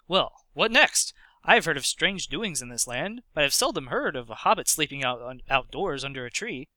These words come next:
Three of them. There's something mighty queer behind this.'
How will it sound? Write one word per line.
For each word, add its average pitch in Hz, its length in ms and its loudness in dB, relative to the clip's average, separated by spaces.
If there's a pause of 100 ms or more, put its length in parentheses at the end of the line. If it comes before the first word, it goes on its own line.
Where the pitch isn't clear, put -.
Three 381 220 0
of 180 120 -2
them. 117 220 -8 (300)
There's - 160 2
something 202 420 -2
mighty 202 280 -2
queer 240 280 -2
behind 131 360 -2
this.' 143 260 -4